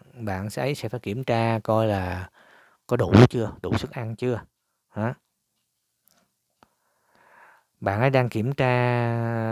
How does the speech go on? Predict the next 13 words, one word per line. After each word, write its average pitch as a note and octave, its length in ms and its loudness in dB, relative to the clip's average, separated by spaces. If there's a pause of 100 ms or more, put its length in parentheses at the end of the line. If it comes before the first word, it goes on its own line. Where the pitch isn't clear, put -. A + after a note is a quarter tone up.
(1120)
ờ, G#2 140 -6
suất - 200 0
ăn A#2 380 -2
cho A#2 140 0
một, F#2+ 320 0
ờ, G#2+ 120 2
chuyến B2 260 -4
bay A2+ 220 2
đến A#2+ 200 0
New A#2+ 160 4
Delhi, A#2 300 4
Ấn A#2+ 200 -2
Độ. F2+ 340 2